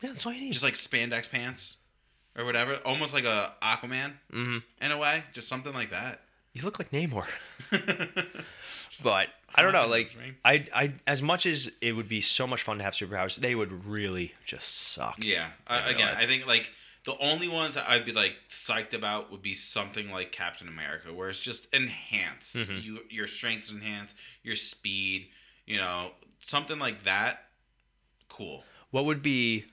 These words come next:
Speaker 1: a fun superpower with a negative drawback?
Speaker 2: Um, let's see.
Speaker 1: Super strength, but you still have bad cardio.
Speaker 2: <laughs>
Speaker 1: So you get tired <laughs> halfway through.
Speaker 2: I would say,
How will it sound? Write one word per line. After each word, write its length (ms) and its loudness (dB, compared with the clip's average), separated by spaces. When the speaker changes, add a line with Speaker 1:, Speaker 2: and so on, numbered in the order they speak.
Speaker 1:
a 80 2
fun 600 0
superpower 720 8
with 140 0
a 60 0
negative 320 0
drawback? 540 0
Speaker 2:
Um, 580 2
let's 220 -4
see. 520 -2
Speaker 1:
Super 380 6
strength, 480 6
but 120 2
you 80 2
still 220 4
have 220 4
bad 260 4
cardio. 480 2
Speaker 2:
<laughs> 80 -12
Speaker 1:
So 140 6
you 60 6
get 200 6
tired 480 8
<laughs> 40 0
halfway 420 4
through. 120 0
Speaker 2:
I 180 4
would 200 0
say, 880 4